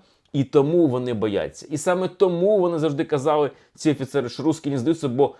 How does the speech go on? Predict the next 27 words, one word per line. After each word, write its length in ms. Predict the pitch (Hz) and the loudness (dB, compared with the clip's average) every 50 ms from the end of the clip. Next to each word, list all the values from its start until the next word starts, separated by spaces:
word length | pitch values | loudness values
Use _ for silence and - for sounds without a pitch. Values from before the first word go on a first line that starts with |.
| _ _ _ | _ _ _
це 260 | - - - 190 185 | -12 -4 0 2 2
їхні 480 | 156 139 156 175 160 - - 156 151 143 | 2 2 2 0 -2 -2 -4 -4 -2 -2
раби, 480 | 143 139 131 120 113 147 143 110 85 - - _ _ _ _ _ _ _ _ _ | -2 -2 -2 0 2 2 2 2 0 -6 -12 _ _ _ _ _ _ _ _ _
це 240 | - - 160 151 147 | -6 0 2 2 4
не 200 | 147 147 151 147 | 4 4 4 6
руси, 600 | 160 165 180 170 143 - - - 104 90 - - _ _ _ _ _ | 6 6 6 4 2 0 -2 -10 -10 -10 -10 -12 _ _ _ _ _
це 280 | _ - - 156 143 - | _ 0 4 4 4 4
їхні 680 | - 123 104 117 151 214 220 - - 156 156 143 - - | 2 -2 0 0 2 2 2 0 -2 -4 -2 -2 -2 -2
раби. 580 | - 117 127 151 143 120 107 92 120 107 82 71 - _ - - _ _ _ - | -2 0 2 2 2 2 0 0 0 0 -2 -4 -8 _ -20 -20 _ _ _ 0
От, 240 | - 165 196 185 151 | 4 6 6 6 6
друзі, 400 | 160 170 180 170 139 147 156 143 - | 2 2 2 2 2 0 -4 -4 -2
і 60 | 147 | -4
вся 300 | 117 - - - 165 139 | -6 -4 -4 -2 -2 -2
історія 680 | - 147 - - - - - 175 180 185 170 151 131 117 | -2 -4 -8 -10 -8 -2 2 2 4 4 4 2 0 -2
про 180 | - - 131 | -2 -6 -10
цю 280 | 120 - - 156 151 - - | -8 -6 -4 -4 -4 -4 -4
жорстку 580 | 135 104 123 147 151 - - - - 175 160 | -8 -6 -4 -4 -4 -6 -6 -2 2 2 2
фразу. 540 | 135 - - 147 147 127 110 98 85 85 - - _ _ _ - | 2 0 0 0 2 2 0 -2 -6 -12 -14 -16 _ _ _ -6
Насправді, 800 | 120 139 143 - - - 160 185 190 202 160 120 113 92 - - _ _ _ - | -4 -4 -4 -4 -4 0 2 2 2 2 0 -2 -4 -6 -8 -10 _ _ _ -4
за 160 | 101 123 156 | 2 2 2
нею 220 | 170 165 160 151 | 4 4 0 0
немає 400 | 147 147 143 139 131 123 117 113 | 0 -2 -4 -4 -4 -4 -4 -4
нічого 640 | 113 139 196 226 233 - - - 196 160 147 143 127 | -4 -4 -4 -6 -6 -6 0 2 6 6 6 6 4
хороброго 760 | - - 135 113 113 104 98 90 90 92 87 82 82 82 - _ _ _ _ _ | 2 -2 0 2 2 2 0 -2 -4 -6 -6 -8 -10 -12 -12 _ _ _ _ _
і 100 | - 180 | -2 -2
нічого 580 | 202 220 220 185 - - 214 214 208 175 170 156 | 0 0 -2 -2 -2 2 4 6 6 6 4 2
відважного, 920 | 131 135 143 120 113 104 117 113 110 104 87 80 78 82 78 78 76 76 | 0 -2 -4 -4 0 2 4 4 4 4 0 -2 -10 -14 -14 -14 -14 -14